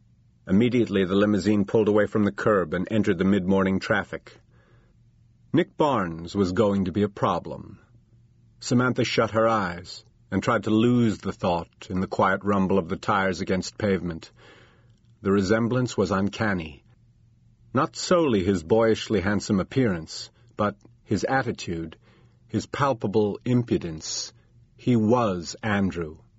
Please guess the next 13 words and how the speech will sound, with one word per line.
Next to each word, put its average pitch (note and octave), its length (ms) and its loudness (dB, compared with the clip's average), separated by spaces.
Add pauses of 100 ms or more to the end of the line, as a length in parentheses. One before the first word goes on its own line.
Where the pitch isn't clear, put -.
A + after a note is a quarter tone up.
(260)
fifteen B2 480 0
years A2 240 2
later G#2+ 280 4
with F#2 140 0
a F2+ 60 0
few A2+ 260 2
wrinkles G#2+ 520 0
and F2+ 140 -2
ten G#2 200 0
extra - 320 -2
pounds G2 320 -2
of F#2+ 100 -6
shoulder. F#2 520 0